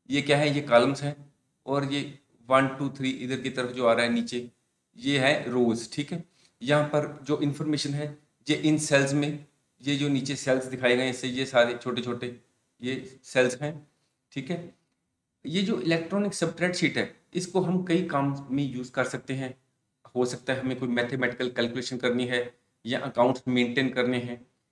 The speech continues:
या हमें income या अपनी expenditure को track करना है कि कहाँ ज़्यादा income हो रही है या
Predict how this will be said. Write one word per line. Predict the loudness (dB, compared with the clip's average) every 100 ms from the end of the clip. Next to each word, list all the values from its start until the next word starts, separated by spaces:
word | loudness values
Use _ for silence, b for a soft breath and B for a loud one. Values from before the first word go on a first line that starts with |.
| _ -6
या | -2
हमें | 0 0 0 -2
income | -2 -2 -2 -2
या | -2 0
अपनी | 0 0 -4 -4 -8
expenditure | -6 2 2 4 0 -2 -6 _
को | -4 -2
track | 2 2 2
करना | 0 0
है | 0 -6 -12 -8
कि |
कहाँ | -2 0 2
ज़्यादा | 2 2 2 -4 _ _ _ -6
income | -2 0
हो | 2 2
रही | 0
है |
या | 0